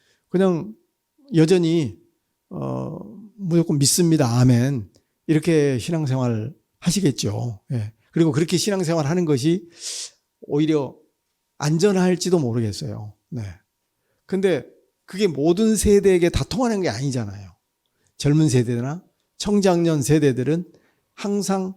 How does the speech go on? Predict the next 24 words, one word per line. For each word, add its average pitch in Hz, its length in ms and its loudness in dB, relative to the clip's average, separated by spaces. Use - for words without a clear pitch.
신앙생활 170 580 2
하면서 175 560 -2
의문을 196 640 4
품고 220 300 0
있다는 156 340 0
말이죠. 120 420 -8
과연 147 340 -2
이럴까? 123 500 -6
예. 107 200 -12
예를 165 140 2
들어서 160 180 0
성경을 214 500 0
대하는 156 300 0
관점도 139 800 -6
합리적 233 520 2
이성을 175 960 -2
가지고 147 440 -4
성경을 175 420 -4
읽어보면 165 640 -2
부딪히는 240 420 0
문제가 226 360 2
너무 208 240 6
많이 180 320 2
있어요. 110 500 -4